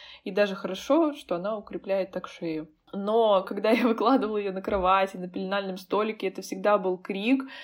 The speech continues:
И я просто, знаете, над секундомером стояла, пять минут хотя бы ждала, чтобы она на этом животике полежала. Да, я старалась её успокоить как-то, она так, она не прям орала, просто я видела, что ей было <laughs> максимально некомфортно.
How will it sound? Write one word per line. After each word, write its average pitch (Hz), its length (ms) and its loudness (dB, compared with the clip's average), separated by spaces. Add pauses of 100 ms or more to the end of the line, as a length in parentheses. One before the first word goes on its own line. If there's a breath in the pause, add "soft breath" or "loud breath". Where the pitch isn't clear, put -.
(240 loud breath)
И 190 60 -8
я 185 840 2
просто, 220 320 2
знаете, 233 440 4
над 214 200 2
секундомером 226 800 0
стояла, 226 520 2
пять 208 320 0
минут 214 320 -4
хотя 190 280 0
бы 190 140 0
ждала, 190 360 2
чтобы 190 260 -8
она 185 100 -8
на 185 100 -6
этом 185 240 -6
животике 190 480 -4
полежала. 190 720 2 (440)
Да, 262 100 12
я 247 120 12
старалась 247 440 10
её 247 120 6
успокоить 262 720 4
как-то, 226 320 2
она 214 160 -2
так, 202 260 -2 (180)
она 247 120 2
не 269 100 2
прям 294 460 4
орала, 220 480 8
просто 214 340 -8
я 208 100 2
видела, 226 320 2
что 220 200 -6
ей 208 100 -4
было 202 420 0
<laughs> 202 300 -8
максимально 233 720 4
некомфортно. 196 920 -2